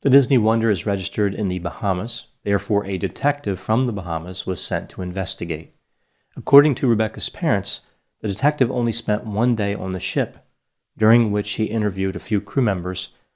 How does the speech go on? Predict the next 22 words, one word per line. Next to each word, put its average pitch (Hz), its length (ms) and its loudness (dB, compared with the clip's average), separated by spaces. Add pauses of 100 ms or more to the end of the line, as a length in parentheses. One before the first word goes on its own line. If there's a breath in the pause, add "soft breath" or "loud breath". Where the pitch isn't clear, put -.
(160)
but 95 80 -10
didn't 110 220 4
talk 90 280 -4
to 92 60 -10
any 90 140 -6
passengers. 85 800 -8 (640)
The 120 80 2
official 139 420 2
theory 113 340 0
from 98 160 -6
the 92 80 -4
authorities 98 720 0 (400)
in 120 120 4
the 131 60 8
Bahamas 85 640 -4 (320)
is 110 220 0
that 113 120 0
Rebecca 113 440 -4
had 104 280 -4
been 95 120 -6
swept - 420 -4 (100)
overboard 95 540 2